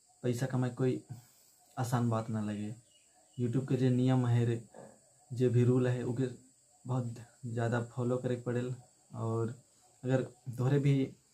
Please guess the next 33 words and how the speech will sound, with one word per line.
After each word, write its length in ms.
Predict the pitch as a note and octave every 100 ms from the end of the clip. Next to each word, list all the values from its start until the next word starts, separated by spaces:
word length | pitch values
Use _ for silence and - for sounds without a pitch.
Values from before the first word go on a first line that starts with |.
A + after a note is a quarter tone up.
| _ _ _ -
YouTube 220 | B2+ B2+
में 120 | C3
आवे 120 | B2 B2+
के 60 |
चाहल, 440 | C3 B2+ B2 B2 D3+ _ _ -
तो 80 |
जे 180 | A#2 B2
भी 300 | A#2 B2 A#2 -
नियम 380 | B2+ B2+ C3 B2+
है, 140 | B2
ओके 400 | B2+ B2 A#2 -
पालन 340 | - A#2 A#2
करे 200 | A#2 A2+
के 60 | A2
पड़ी, 320 | A2+ A2+ C3 - _ _ _ _ _ _ _
तभी 180 | B2 C3
हमें 220 | B2+ C3
जाके 280 | B2+ B2+ C3
पैसा 420 | B2+ A#2+ A#2 A#2+
कमाए 260 | A#2 A2 A2+
सकिल, 420 | A2 A2+ G#2+ - - _ _
अन्यथा 380 | A#2 A#2+ A#2 A#2
नहीं। 380 | A2+ A2 A2 A2 - _ _ _ _ _ _ _ _ _ -
तो 160 | A#2+
जे 160 | A2+ C3
भी 120 | C3+
मन 400 | B2+ B2+ C3 B2+ -
में 240 | B2+ B2+
तोहर 260 | - B2+ C3 - _ _ _
डाउट 320 | A2+ B2 B2+ B2
है 220 | B2 A#2+
कि 460 | A#2 A#2+ A#2+ A#2+ - -
कितना 580 | A2+ - B2 A#2+ A#2 A#2